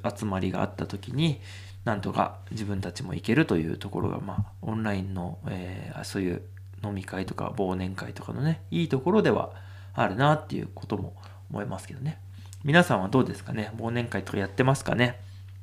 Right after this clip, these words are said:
えー、僕は、えー、まだね、えー、まあ、あと二十九、三十、三十一とありますけど、あと二回ありますね。あの、大学の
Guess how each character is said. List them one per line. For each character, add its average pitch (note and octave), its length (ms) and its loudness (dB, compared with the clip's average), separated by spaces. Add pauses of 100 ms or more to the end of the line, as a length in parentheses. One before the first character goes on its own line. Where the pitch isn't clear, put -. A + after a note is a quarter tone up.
(680)
え A2 180 -2
ー、 - 20 -8
僕 A#2 220 4
は、 - 280 8 (460)
え A2 100 0
ー、 G#2+ 40 0
ま B2+ 140 6
だ F#2+ 140 4
ね、 G2+ 200 2 (840)
え F2 600 0
ー、 E3+ 80 -12
ま A#2+ 140 2
あ、 - 20 4
あ A2 40 2
と - 140 2
二 A#2+ 180 4
十 G2+ 120 4
九、 E3 120 -2
三 A#2 200 0
十、 D3+ 80 -4
三 C3+ 180 6
十 G#2+ 80 4
一 - 180 0
と A2 100 6
あ G2 60 8
り A2 100 4
ま A2 120 2
す - 120 -8
け G2 120 -6
ど、 G#2 300 4 (340)
あ F3 120 8
と - 280 2 (220)
二 C#3 180 10
回 F3+ 420 10
あ C3+ 60 8
り C3 100 10
ま B2 120 2
す - 100 -8
ね。 - 300 -10 (320)
あ A2+ 120 0
の、 G#2 260 -2 (540)
大 A#2+ 200 8
学 A2+ 260 2
の G#2 220 0